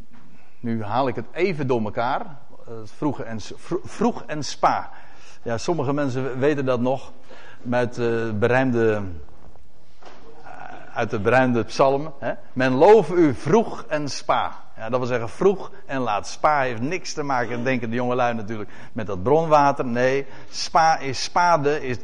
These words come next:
laat. De s-, vroege en de spade regen.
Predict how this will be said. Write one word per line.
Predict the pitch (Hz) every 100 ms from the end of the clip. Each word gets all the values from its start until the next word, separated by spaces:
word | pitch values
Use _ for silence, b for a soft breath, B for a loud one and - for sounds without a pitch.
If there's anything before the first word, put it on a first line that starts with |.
| 110
laat. | 104 120 92 78 - 101
De | 104
s-, | - - -
vroege | - 226 269 - 220 - B
en | 175 156
de |
spade | 139 - 185 175 160 127 120
regen. | 107 117 110 98 92 82 78